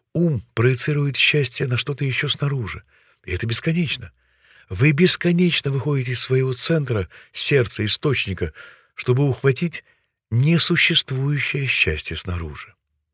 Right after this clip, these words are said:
тем самым лишая себя возможности получить настоящее счастье, то счастье, которое внутри. Счастье, которое и есть ваша истинная природа.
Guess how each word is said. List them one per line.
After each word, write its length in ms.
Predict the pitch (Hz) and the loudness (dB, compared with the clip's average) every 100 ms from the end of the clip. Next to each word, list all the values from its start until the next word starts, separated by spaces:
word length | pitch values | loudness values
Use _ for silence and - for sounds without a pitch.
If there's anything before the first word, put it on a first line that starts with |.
| _ _ - | _ _ -2
тем 200 | 95 87 | 0 0
самым 320 | 113 107 101 | 0 0 -2
лишая 320 | 90 - 85 | -2 0 -2
себя 240 | - 80 78 | -2 -6 -4
возможности 680 | 78 107 117 113 101 107 - - - - | -4 -4 -4 -4 -6 -6 -8 -16 -20 -4
получить 420 | 90 85 - 120 - 101 | 0 0 0 -2 -4 -4
настоящее 720 | 104 - 104 87 - - 73 | -2 0 0 0 -2 -6 -4
счастье, 500 | - 76 - - - _ _ _ _ | -4 -4 -10 -14 -18 _ _ _ _
то 120 | - | -2
счастье, 400 | 90 - 110 - | 0 2 2 -2
которое 380 | 98 82 76 73 | -6 -8 -8 -8
внутри. 460 | 71 78 - 73 - _ _ _ _ _ _ _ - | -10 -12 -14 -18 -20 _ _ _ _ _ _ _ -2
Счастье, 540 | - 107 104 113 101 _ - | 2 2 2 -2 -6 _ -6
которое 360 | - - 78 | -4 -2 -4
и 80 | 76 | -4
есть 420 | 73 87 98 - _ _ _ _ | -2 -4 -4 -10 _ _ _ _
ваша 300 | 87 82 - | -6 -4 -4
истинная 720 | - 92 85 - 85 76 71 76 | -4 -4 -2 -4 -8 -10 -10 -10
природа. 460 | - 65 - - | -10 -12 -12 -18